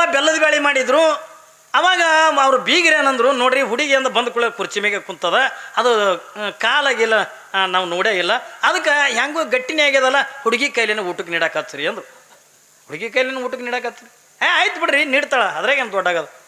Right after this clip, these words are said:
ಆಯ್ತು, ಹೋದ್ಲು. ಮೊದಲು ಹೋಗಿ ಅಂದ್ರೆ ಬೆಲ್ಲದ ಬ್ಯಾಳಿ,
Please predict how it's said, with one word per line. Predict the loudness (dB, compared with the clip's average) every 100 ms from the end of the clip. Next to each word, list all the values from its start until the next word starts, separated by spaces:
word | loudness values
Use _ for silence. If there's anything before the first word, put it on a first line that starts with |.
| _ _
ಆಯ್ತು, | -2 -2 -2 -2 0
ಹೋದ್ಲು. | 2 2 2 -2 -6 -12 -20 _
ಮೊದಲು | -2 0 2
ಹೋಗಿ | 0 0
ಅಂದ್ರೆ | -2 -2
ಬೆಲ್ಲದ | -2 -2 -2
ಬ್ಯಾಳಿ, | 0 0 0